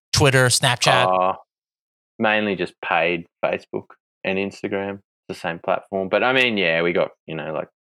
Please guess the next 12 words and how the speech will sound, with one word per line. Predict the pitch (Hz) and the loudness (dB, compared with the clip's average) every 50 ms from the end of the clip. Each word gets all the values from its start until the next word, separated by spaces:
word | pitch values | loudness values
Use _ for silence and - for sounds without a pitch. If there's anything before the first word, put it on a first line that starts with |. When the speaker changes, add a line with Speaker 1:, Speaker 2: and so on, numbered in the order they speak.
| _ | _
Speaker 2:
fifty | - 110 - - - 87 | -4 -4 -4 -4 -8 -4
thousand | - 90 85 90 - - 85 - | -2 0 0 0 0 -4 -10 -4
fans | - 85 82 85 85 87 90 - - _ _ _ _ _ _ _ _ _ | -2 -2 0 0 -2 -2 -4 -8 -12 _ _ _ _ _ _ _ _ _
Speaker 1:
Oh, | - 120 | -2 0
that's | 104 - 180 | 0 2 2
pretty | - 113 107 | 2 2 2
Speaker 2:
accumulative, | 101 98 - 110 101 107 110 170 | 2 2 2 2 2 2 2 0
Speaker 1:
good. | - _ | 0 _
Speaker 2:
but, | 95 85 - - _ _ _ _ _ _ _ _ _ _ _ _ _ _ | -2 -2 -2 -4 _ _ _ _ _ _ _ _ _ _ _ _ _ _
but | - 87 | -4 -2
that's | 82 82 80 - - - | -2 -2 -4 -6 -10 -10
just, | - - - - | -10 -10 -10 -10